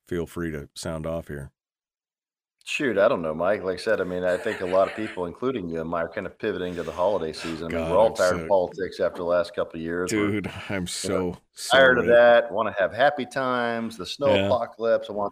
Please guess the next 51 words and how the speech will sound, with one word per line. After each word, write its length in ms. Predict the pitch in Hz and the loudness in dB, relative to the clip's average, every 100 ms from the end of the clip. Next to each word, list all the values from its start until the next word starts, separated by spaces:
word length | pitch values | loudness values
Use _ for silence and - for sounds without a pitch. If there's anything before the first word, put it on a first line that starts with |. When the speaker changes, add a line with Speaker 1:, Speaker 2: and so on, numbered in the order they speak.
| - | -6
Speaker 2:
think 160 | 107 | -10
about, 380 | 87 87 82 - _ - | -2 2 2 -2 _ -8
you 60 | |
know, 80 | 98 | -2
we're 120 | 90 | 0
watching 320 | 95 101 98 85 | 2 2 0 -10
our 80 | |
Christmas 480 | - 175 - 139 - | -6 -8 -6 -10 -8
movies 380 | 127 127 117 104 | -4 -4 -4 -4
every 200 | 117 110 | -4 -4
night. 440 | 110 113 110 107 - - | -2 0 0 -2 -6 -8
Speaker 1:
Yeah. 280 | 95 98 95 | -4 -4 -4
Speaker 2:
Kinda 180 | 110 | -4
set 240 | 90 117 110 | -2 2 2
in 80 | 95 | 0
the 60 | |
mind, 440 | 95 104 110 107 104 _ | -4 -2 -2 -6 -12 _
mind 300 | 104 113 113 | -2 0 0
frame. 340 | 113 110 110 104 _ _ - | -2 0 -2 -6 _ _ -6
We're 160 | 196 | -6
totally 380 | - 160 143 113 | 2 2 4 0
screwed 420 | 101 - 127 117 | -4 -2 0 0
in 80 | 107 | -2
the 80 | 95 | -6
Senate 340 | - 117 107 98 | -4 -4 -4 -6
in 80 | |
the 60 | 92 | -8
sense 300 | - 107 - | -6 -6 -6
of, 120 | 98 | -6
you 80 | 98 | -2
know, 100 | 95 | -2
as 80 | 90 | -2
far 220 | 104 101 | 0 0
as 60 | 90 | -2
a 40 | |
co-, 260 | - 107 - - | -4 -2 -2 -4
coalition 480 | 113 95 101 101 90 | -2 0 -2 -4 -6
goes, 300 | 87 90 90 | -2 -2 -4
'cause 160 | 87 | -14
you 60 | 85 | -4
got 200 | 95 90 | 0 0
this 120 | 90 | -4
socialist 580 | - 104 101 107 95 95 | -6 -4 -4 -4 -8 -8
<laughs> 60 | - | -6
coalition 480 | 98 92 123 - 107 | -6 -6 -8 -10 -8
thing 240 | 110 95 | -6 -4
going 220 | 92 92 | -4 -2
on. 280 | 87 85 90 | -2 -2 -4
So 140 | - 90 | -6 -6
it's 140 | - | 2
like, 180 | 95 | 2